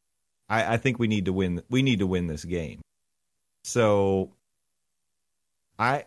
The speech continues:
I believe in Coach Hype. I would take him ten out of ten times over Coach Drink.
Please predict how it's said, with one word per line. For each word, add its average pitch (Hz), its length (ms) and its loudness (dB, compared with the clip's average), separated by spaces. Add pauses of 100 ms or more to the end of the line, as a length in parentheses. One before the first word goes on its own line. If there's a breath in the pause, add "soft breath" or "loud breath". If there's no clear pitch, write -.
I 135 160 2
believe 139 320 2
in 123 80 -2
Coach 117 280 0
Hype. 101 300 0 (1040)
I 104 160 0
would 117 140 2
take 120 220 0
him 110 420 0
ten 123 220 -2
out 110 100 2
of 104 80 0
ten 110 220 0
times 101 500 0
over 101 240 2
Coach 95 320 -2
Drink. 104 400 -2